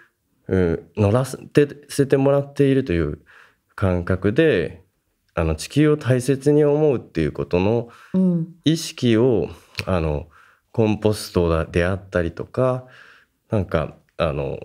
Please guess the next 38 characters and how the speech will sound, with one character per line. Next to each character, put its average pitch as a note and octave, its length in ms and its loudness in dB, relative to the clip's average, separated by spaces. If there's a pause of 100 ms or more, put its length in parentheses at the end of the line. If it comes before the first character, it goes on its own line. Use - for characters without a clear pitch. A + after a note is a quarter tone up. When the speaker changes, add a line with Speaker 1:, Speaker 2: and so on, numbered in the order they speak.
(1120)
Speaker 1:
土 A#2 480 0
を D#2 180 -2 (440)
考 F2+ 380 0
え E2 100 -6
て D#2 120 -6
み C#2+ 120 -4
る B1+ 100 -12
と - 100 -14
か、 - 160 -12
Speaker 2:
う F#3 60 2
ん。 E3+ 320 0 (300)
Speaker 1:
そ D#3+ 240 0
う E3 60 2
い F3 100 0
う E3+ 320 2
き - 140 -18
っ - 80 -20
か D3 160 2
け D3 180 2
を C#3 200 2
な C3+ 140 2
ん - 20 -4
か F#2 160 0
与 F#2+ 200 -2
え F#2+ 80 0
て F#2+ 140 -4
く F#2+ 140 -2
れ F#2 100 2
て F2+ 120 0
る E2+ 120 -2
教 F2+ 220 0
育 F2 160 -4
っ - 20 -10
て - 160 -2
い E3+ 40 4
う - 20 2
の D#3+ 80 4
は、 F2 240 -2